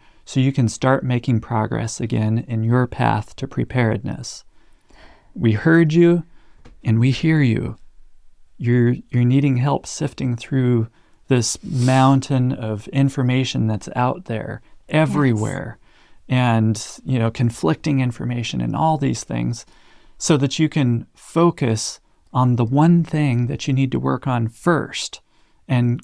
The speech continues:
Speaker 1: come up with a plan of action to make that happen. And then you're needing reliable information that'll show you how to most effectively work on that one thing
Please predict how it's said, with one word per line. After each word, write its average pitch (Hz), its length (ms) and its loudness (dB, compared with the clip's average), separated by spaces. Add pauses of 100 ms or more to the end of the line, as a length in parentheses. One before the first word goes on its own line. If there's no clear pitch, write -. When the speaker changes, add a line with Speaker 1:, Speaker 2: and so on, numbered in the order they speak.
(120)
Speaker 1:
come 165 180 4
up 165 140 2
with 165 140 -2
a - 40 -4
plan 147 300 -2
of 135 100 -4
action 123 600 -6 (240)
to - 100 -6
make 135 240 2
that 139 240 0
happen. 123 560 -8 (720)
And 131 100 4
then 147 120 4
you're 151 120 2
needing 139 560 2
reliable 135 640 2
information 123 920 -2 (640)
that'll 120 500 0
show 143 300 0
you 135 220 2
how 135 280 -4
to 127 300 0 (100)
most 147 500 2
effectively 139 600 -4
work 127 320 -4
on 117 240 0
that 131 320 0
one 139 460 0
thing 117 580 -4